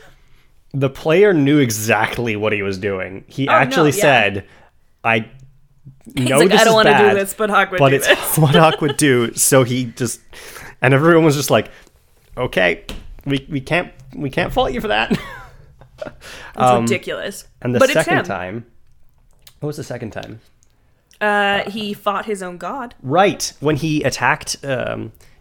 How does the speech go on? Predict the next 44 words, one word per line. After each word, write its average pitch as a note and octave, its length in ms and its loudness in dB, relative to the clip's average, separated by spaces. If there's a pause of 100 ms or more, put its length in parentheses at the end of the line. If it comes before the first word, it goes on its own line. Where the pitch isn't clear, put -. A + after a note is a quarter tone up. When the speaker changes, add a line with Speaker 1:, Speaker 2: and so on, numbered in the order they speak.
Speaker 1:
he C#3 300 -4
basically D3 480 -2
found C3 280 -2
out B2 120 0
this A2+ 160 -4
hammer A2+ 260 -4
he A2 160 -8
had G2+ 260 -2
was G#2 200 -6
used G2+ 240 -8
against, G2 460 -8
like, F#2+ 200 -10
ancient G2+ 340 -10
Goliath F#2+ 720 -8
back G2 200 -8
in G#2+ 60 -8
the G2+ 80 -8
day. G2+ 360 -4 (560)
And A2 360 -2
he C3 80 -4
decided A2+ 440 -4
it G#2 200 -8
was G2+ 300 -8 (600)
bad C#3 280 2
and G2 140 -8
he A2 80 -8
needed G#2 260 -8
to G#2+ 120 -10
in-, G2+ 300 -10
to, G2 240 -12
to - 140 -14
change E3 380 -2
it G#2+ 140 -2
and G2+ 280 -10
inscribe A2 460 -4
it G#2+ 80 -4
with G2+ 280 -8 (520)
the, F#2 400 -8
the - 80 -12
symbol F#2 340 -10
of F#2 100 -12
his F#2+ 120 -14
god. B2 380 -2 (600)
Um, G2+ 400 -6